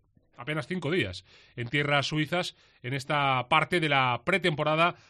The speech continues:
en el conjunto de Mestalla. Por cierto, y por cerrar con el asunto, eh, Maxi, en la operación salida se marchó Santi Mina, que ayer a los medios de comunicación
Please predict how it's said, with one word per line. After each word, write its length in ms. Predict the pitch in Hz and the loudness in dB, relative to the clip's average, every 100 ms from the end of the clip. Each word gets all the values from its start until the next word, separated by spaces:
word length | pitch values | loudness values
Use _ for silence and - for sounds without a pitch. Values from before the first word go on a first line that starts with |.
| _ | _
en 140 | - 131 | -8 -2
el 400 | 131 123 127 123 | 0 0 -2 -4
conjunto 880 | 135 127 170 147 156 143 131 117 - | -8 -6 -6 -2 -2 0 -2 -4 -8
de 520 | 139 143 127 117 113 | -2 0 2 0 -4
Mestalla. 540 | 110 101 92 90 92 90 - _ _ | -8 -10 -10 -10 -10 -12 -18 _ _
Por 160 | 170 165 | 0 4
cierto, 300 | 240 214 185 | 4 4 2
y 40 | |
por 160 | 170 143 | 0 -2
cerrar 260 | 165 226 | 2 2
con 100 | 190 | 2
el 80 | 170 | 0
asunto, 720 | 156 214 202 220 208 208 - _ | 0 -2 2 4 6 4 0 _
eh, 300 | 175 165 165 | -8 -6 -2
Maxi, 500 | 175 233 - 196 254 _ _ _ _ _ _ _ _ _ | 2 2 0 -8 -10 _ _ _ _ _ _ _ _ _
en 100 | 143 | -6
la 80 | 120 | -4
operación 480 | 123 135 139 170 208 - _ | 0 0 2 -2 -2 -12 _
salida 560 | - - 190 208 190 226 _ _ | -14 -2 2 2 0 -4 _ _
se 200 | - 175 | -4 0
marchó 400 | 147 - 240 - | 0 2 -2 -2
Santi 460 | - 240 254 202 220 | -2 2 4 2 0
Mina, 300 | 277 120 - - _ | 0 -2 -4 -20 _
que 100 | 170 | 6
ayer 480 | 160 190 240 247 269 | 6 8 4 4 -2
a 140 | - 160 | -2 0
los 220 | 156 139 | 0 0
medios 580 | 220 233 240 226 - 180 | 0 0 0 -2 -6 -4
de 800 | 208 202 196 190 185 175 170 160 | 0 0 0 -2 0 0 -2 -2
comunicación 760 | 180 175 175 170 - 208 120 | 0 2 2 0 2 0 0